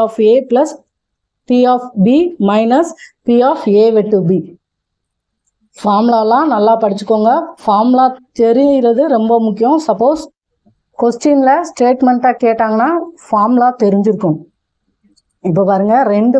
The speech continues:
பகடை உருட்டுறதுன்னு சொல்லியிருக்காங்க. அப்ப கீழே வந்து நமக்கு முப்பத்தி ஆறு வரும்னு தெரியும். அடுத்து பாருங்க, முகம்,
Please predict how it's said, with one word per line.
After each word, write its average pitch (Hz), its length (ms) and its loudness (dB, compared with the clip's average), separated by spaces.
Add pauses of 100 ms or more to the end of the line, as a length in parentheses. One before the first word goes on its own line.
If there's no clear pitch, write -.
பகடை 226 340 0
உருட்டுறதுன்னு 214 840 0
சொல்லியிருக்காங்க. 190 480 0
அப்ப 220 160 -2 (100)
கீழே 226 360 2
வந்து 196 200 2 (500)
நமக்கு 202 260 0 (120)
முப்பத்தி 226 340 0 (100)
ஆறு 196 200 0
வரும்னு 208 260 0 (100)
தெரியும். 175 300 0 (840)
அடுத்து 226 260 0
பாருங்க, 226 240 0 (100)
முகம், 269 280 0